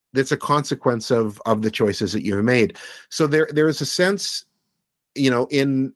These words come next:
in the game, uh, that you're getting, uh, rewarded for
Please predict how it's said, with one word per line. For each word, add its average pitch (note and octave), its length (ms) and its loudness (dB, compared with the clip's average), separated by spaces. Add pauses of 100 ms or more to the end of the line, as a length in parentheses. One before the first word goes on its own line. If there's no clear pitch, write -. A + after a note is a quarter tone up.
(100)
in B2+ 240 2
the A#2+ 80 0
game, C3 720 -2 (640)
uh, A2+ 540 0
that A#2+ 640 -2 (800)
you're B2+ 320 2
getting, B2+ 800 0 (480)
uh, A2 500 0
rewarded B2 800 0
for A2+ 500 0